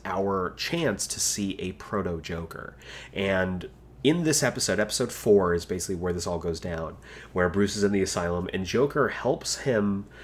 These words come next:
uh, escape, essentially, by not just causing a riot, uh, which can go one of two ways for you,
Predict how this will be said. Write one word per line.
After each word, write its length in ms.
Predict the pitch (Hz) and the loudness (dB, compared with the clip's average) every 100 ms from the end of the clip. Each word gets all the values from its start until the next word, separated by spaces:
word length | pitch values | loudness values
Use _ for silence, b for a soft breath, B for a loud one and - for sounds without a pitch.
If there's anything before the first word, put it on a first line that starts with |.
| B B | B B
uh, 260 | 87 85 85 - | -6 -2 -2 0
escape, 460 | - 214 208 - - - | 4 8 8 6 -10 -12
essentially, 520 | 95 - 87 - 82 73 | -4 -2 -2 -4 -6 -4
by 300 | 82 82 85 | -4 -2 -2
not 300 | 92 85 - | -2 -4 -6
just 240 | 90 - | -8 -6
causing 320 | - 90 87 | -6 -4 -4
a 40 | 78 | -4
riot, 600 | 95 120 123 123 123 - B B B | 0 2 4 2 0 -6 B B B
uh, 280 | 87 85 82 | -4 -2 0
which 300 | 85 90 - | -2 -2 -4
can 200 | - 98 | -2 0
go 160 | 90 95 | 2 2
one 240 | 92 92 | 4 2
of 120 | 87 - | 2 -2
two 180 | - | -4
ways 300 | 85 104 120 | 2 4 2
for 200 | - 113 | 0 -2
you, 440 | 110 104 101 98 | 0 2 4 2